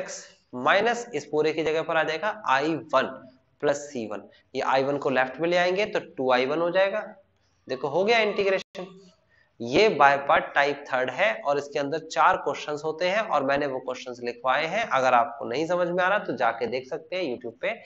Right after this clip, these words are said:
मैंने upload तो कर ही रखा है previous classes सारी, ठीक है ना, आप जरूर उस पे जाके देखेंगे। अगर by part type कोई भी type मैंने बताया ना, integration में आपको याद रखना है exercise number seven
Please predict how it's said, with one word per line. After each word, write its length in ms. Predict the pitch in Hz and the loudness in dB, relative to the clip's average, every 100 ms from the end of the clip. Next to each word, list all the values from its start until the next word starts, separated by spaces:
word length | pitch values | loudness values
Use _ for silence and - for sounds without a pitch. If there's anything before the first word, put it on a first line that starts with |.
| - - - | -20 -18 -4
मैंने 160 | 127 | 0
upload 480 | 131 127 - 123 110 | 0 -2 -2 -2 -2
तो 80 | 113 | -4
कर 160 | 110 170 | -2 0
ही 60 | |
रखा 240 | 208 202 196 | 0 0 0
है 100 | 190 | 2
previous 300 | 170 170 170 | 2 2 0
classes 400 | 160 151 156 147 | 2 2 0 -4
सारी, 200 | 147 139 - - _ _ _ - | -4 -4 -8 -20 _ _ _ -4
ठीक 100 | 160 | 0
है 60 | |
ना, 60 | 220 | 0
आप 300 | 220 147 135 - | 4 4 4 4
जरूर 260 | 170 226 | 6 8
उस 140 | 196 - | 6 4
पे 60 | 160 | 4
जाके 240 | 143 139 | 4 4
देखेंगे। 300 | 127 123 143 | 0 -2 0
अगर 200 | 190 196 | 0 2
by 160 | 143 127 127 | 4 4 4
part 220 | 147 143 | -2 0
type 260 | 131 127 - - | 0 0 -2 0
कोई 160 | 208 240 | 4 6
भी 100 | 233 | 6
type 260 | 139 113 - | 2 0 0
मैंने 160 | 147 | 0
बताया 240 | 165 165 151 | 0 0 0
ना, 100 | 131 - | -2 0
integration 680 | 175 175 247 180 143 - 131 | 0 2 2 4 2 0 -4
में 400 | 120 143 233 233 - _ | -2 -2 -4 -6 -18 _
आपको 280 | 139 147 170 | 0 2 2
याद 240 | 151 143 135 | 6 6 4
रखना 260 | 123 127 | 0 -2
है 160 | 135 202 - | -2 -2 -2
exercise 680 | 147 - 180 - 180 220 190 | -4 -2 -4 0 2 2 0
number 380 | 180 160 151 165 | -2 -2 -2 -4
seven 340 | 165 147 147 | -2 0 0